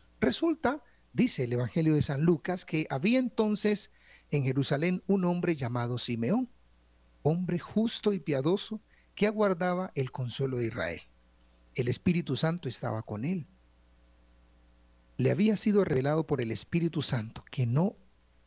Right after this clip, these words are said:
vería la muerte antes de ver al Mesías, el Señor. Impulsado por el Espíritu Santo fue al templo y cuando entraban con el niño Jesús, sus padres, para cumplir con él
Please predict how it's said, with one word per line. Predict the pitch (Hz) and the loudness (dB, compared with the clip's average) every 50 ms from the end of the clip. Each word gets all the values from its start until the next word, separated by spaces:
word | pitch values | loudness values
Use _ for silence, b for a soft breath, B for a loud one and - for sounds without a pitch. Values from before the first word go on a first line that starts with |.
| _ _ - | _ _ -6
vería | 120 107 104 113 135 143 151 151 | -6 -4 -2 0 2 2 2 2
la | 165 165 | 2 0
muerte | 147 143 143 139 135 - - 143 - - | 0 2 0 0 -2 -4 -6 -8 -8 -4
antes | - 139 147 147 139 - - 151 143 - - | -2 -2 -2 -2 -2 -4 -4 -4 -4 -4 -6
de | - 123 120 113 | -6 -4 -2 0
ver | 110 117 117 120 - - - - - - | 2 0 0 0 -2 -8 -8 -8 -6 -4
al | 117 113 104 | -4 -4 -4
Mesías, | 107 107 104 - - 120 120 117 127 - - - b b b b b b - | -4 -4 -2 -2 -2 0 0 -2 -2 -4 -8 -14 b b b b b b -4
el | - 113 110 98 | -4 -4 -2 -2
Señor. | - - 101 95 90 85 82 - - - _ _ _ _ _ _ _ _ _ _ b b b b b b b b b b b | -4 -6 -6 -6 -6 -8 -10 -10 -16 -20 _ _ _ _ _ _ _ _ _ _ b b b b b b b b b b b
Impulsado | 233 247 254 240 - - 226 214 202 - - 254 269 285 294 302 277 - | 4 4 4 4 2 0 2 2 4 4 4 4 6 4 4 2 0 0
por | - 214 196 | 0 2 2
el | 196 196 | 4 2
Espíritu | 185 170 - - - 240 240 226 - 180 | 2 0 0 0 0 2 2 2 2 0
Santo | 147 - 190 185 185 180 - 175 | 0 2 2 2 0 0 -4 -6
fue | - - 185 | 0 2 0
al | 185 180 | 0 2
templo | - 170 147 131 120 - 165 208 190 - - - - - - - - - - - - - - - - - - | 0 -2 -4 -4 -2 -2 -2 -2 -2 -4 -10 -20 -20 -20 -20 -20 -20 -20 -20 -20 -20 -20 -20 -20 -20 -20 -4
y | - 147 131 | -2 -2 -2
cuando | - - 135 127 120 120 113 107 110 - - - - - - | 0 -2 -2 -2 -2 -4 -6 -6 -8 -8 -14 -20 -20 -8 -2
entraban | 131 123 120 110 110 - 160 185 202 226 226 233 220 | 0 0 0 0 0 0 2 2 2 2 0 -2 -2
con | - - - 180 165 | -4 -2 -2 0 0
el | 160 156 151 | 2 2 2
niño | 160 165 165 165 170 185 196 | 2 2 2 4 2 2 2
Jesús, | - - 131 120 - - 143 139 156 214 - - - - B B B B B B B B | 0 0 -2 -2 -2 0 0 0 0 0 -2 -6 -12 -14 B B B B B B B B
sus | - - 151 - | -2 0 0 0
padres, | - - 170 151 151 156 156 180 180 - | 0 0 0 0 2 0 -2 -2 -6 -4
para | - 147 135 139 | -6 -6 -6 -6
cumplir | - - - 139 131 123 117 - - - 160 165 151 120 107 - - - | -8 -6 -4 -4 -4 -4 -6 -6 0 0 2 2 2 0 -2 -8 -12 -6
con | - 110 101 107 127 | -6 -4 -2 -2 0
él | 127 120 117 - | 0 -2 -2 -4